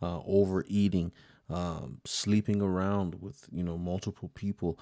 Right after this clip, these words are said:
or basically just settling for anything. You know, these are, these are the things that when one feels rejected can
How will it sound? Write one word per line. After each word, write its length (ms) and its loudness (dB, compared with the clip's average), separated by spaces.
or 120 6
basically 520 0
just 320 -4
settling 400 4
for 280 -4
anything. 540 2
You 80 2
know, 120 2
these 260 4
are, 180 2
these 280 0
are 80 2
the 120 0
things 420 -2
that 200 -2
when 300 2
one 180 4
feels 320 0
rejected 640 -6
can 460 -2